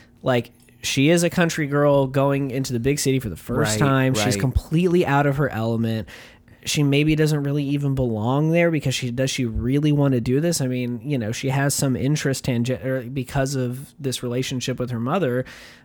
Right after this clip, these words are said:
Speaker 1: but had her mother not died, would she still wanna do the same thing? Like, is that an
Speaker 2: Yeah.
Speaker 1: intrinsic part of who Ellie is? I mean, I don't know. And I think that the kind of uncertainty of her character within herself even is kind of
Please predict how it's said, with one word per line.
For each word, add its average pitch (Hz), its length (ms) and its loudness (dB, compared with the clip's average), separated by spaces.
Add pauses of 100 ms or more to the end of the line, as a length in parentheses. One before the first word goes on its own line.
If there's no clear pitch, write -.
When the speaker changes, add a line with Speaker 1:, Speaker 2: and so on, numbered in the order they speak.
(300)
Speaker 1:
but 131 500 4 (360)
had 139 260 2
her 143 100 2
mother 135 300 2
not 135 220 2
died, 123 260 2
would 143 160 -2
she 139 160 -2
still 135 260 0
wanna 131 240 2
do 123 180 -2
the 143 120 0
same 139 280 0
thing? 139 300 0
Like, 175 180 2
is 123 120 -2
that 131 140 0
an 135 100 2
Speaker 2:
Yeah. 123 60 0
Speaker 1:
intrinsic 143 440 -2
part 139 260 -2
of 127 100 -2
who 139 140 2
Ellie 123 360 -2
is? 190 320 0
I 143 80 -2
mean, 127 260 -2
I 135 140 0
don't 156 180 2
know. 202 220 2
And 135 100 2
I 135 80 2
think 139 280 -4
that 135 260 -2 (640)
the 139 180 -2
kind 160 320 2
of 143 80 4
uncertainty 147 760 2
of 135 160 0
her 127 160 -2
character 123 920 2 (1200)
within 139 340 2
herself 170 540 2
even 110 320 -2
is 117 180 -2
kind 139 340 0
of 127 340 -2